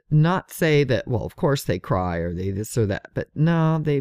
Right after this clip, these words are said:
basically just think that doesn't, it's kinda like Doctor S-, uh, not Doctor Spock, what was it? Spock on Star Trek. Um, that's not logical. And everybody get really upset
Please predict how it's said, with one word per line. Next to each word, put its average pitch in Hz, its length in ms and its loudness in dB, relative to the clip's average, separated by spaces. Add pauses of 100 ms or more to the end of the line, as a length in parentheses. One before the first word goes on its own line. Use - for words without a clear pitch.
(160)
basically 147 1000 0
just - 380 -4
think 123 280 -2
that 107 240 -2
doesn't, 113 300 -2
it's - 140 -8
kinda 202 260 -6
like 147 320 -2
Doctor 104 360 -2
S-, - 200 -10 (400)
uh, 80 240 -8
not 127 200 -4
Doctor - 320 -10
Spock, - 260 -14 (100)
what - 200 -12
was - 140 -12
it? - 140 -18
Spock - 600 -6
on 82 160 -8
Star 139 340 -6
Trek. - 340 -8 (400)
Um, 127 460 2
that's - 240 -6
not 190 220 -2
logical. - 680 -4 (320)
And 123 100 -2
everybody 117 260 2
get 104 280 -4
really 104 280 0
upset - 400 -4